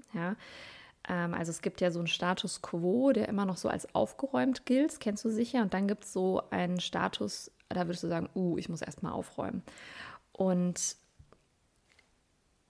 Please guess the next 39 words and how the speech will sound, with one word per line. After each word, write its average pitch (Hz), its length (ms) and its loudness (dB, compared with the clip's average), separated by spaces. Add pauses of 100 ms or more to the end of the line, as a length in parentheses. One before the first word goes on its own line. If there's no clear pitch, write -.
(500)
das - 160 0
kannst 240 220 4
du 233 40 2
dir 208 100 4
so 220 120 4
vorstellen, 214 360 0
dass 185 140 -2
diese 175 280 0
gewisse 196 320 -2
Schwelle, 214 340 2
die 180 100 2
überschritten 214 540 0
ist, 226 180 0
sowas 185 280 0
ist - 240 -4
wie 196 120 2
der 180 140 4
Unterschied 202 440 0
zwischen, - 280 -4
das 170 140 0
ist - 140 -8
noch 170 140 -2
ein - 160 -2
intaktes - 520 -4
Autofenster, 262 800 0
das - 120 -10
Auto - 160 -2
ist 175 80 -8
vielleicht 175 180 -6
nicht 170 120 -6
super 175 220 -4
gewaschen 254 400 0
und 285 120 2
sowas, 285 320 2
aber 175 300 0
es - 100 -12
ist - 160 -6
noch 160 200 -6
heile, 220 320 2